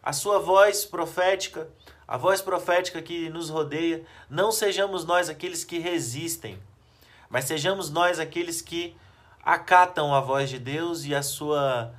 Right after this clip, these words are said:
exortação. Que o Senhor Jesus nos dê a graça de ser melhores que Herodes,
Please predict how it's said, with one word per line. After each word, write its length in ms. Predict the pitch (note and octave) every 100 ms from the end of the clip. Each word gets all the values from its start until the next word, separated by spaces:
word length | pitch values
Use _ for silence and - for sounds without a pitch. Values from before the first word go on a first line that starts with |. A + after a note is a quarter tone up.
| -
exortação. 1000 | - E3+ D3+ D3+ E3 - C#3 C#3 B2+ G#2 G2 - _ _ _ _ - _ _
Que 80 | A#2+
o 20 |
Senhor 220 | A#2+ E3+
Jesus 320 | E3+ E3 F3+
nos 160 | E3+ D#3
dê 100 | E3+
a 100 | E3
graça 480 | D#3 D#3 E3+ E3+ C3+
de 560 | B2 C3 D3+ D3 C3+ - - _ - -
ser 240 | - F3
melhores 580 | F#3+ A#3+ G3 G#3 A#3 -
que 100 | A3
Herodes, 760 | A#3 G#3 G#3 - D3+ - -